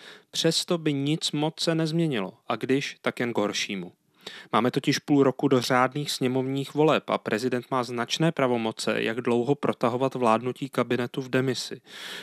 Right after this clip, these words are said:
Miloš Zeman, který se s ústavními limity nikdy moc netrápil, na rovinu řekl, že by Babiše nechal vládnout až do podzimu. A to je ještě vlastně ta lepší varianta, protože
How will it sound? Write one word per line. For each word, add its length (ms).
Miloš 220
Zeman, 520
který 320
se 140
s 100
ústavními 500
limity 380
nikdy 400
moc 240
netrápil, 600
na 140
rovinu 320
řekl, 360
že 100
by 120
Babiše 360
nechal 300
vládnout 400
až 120
do 80
podzimu. 500
A 80
to 120
je 60
ještě 320
vlastně 320
ta 120
lepší 340
varianta, 480
protože 480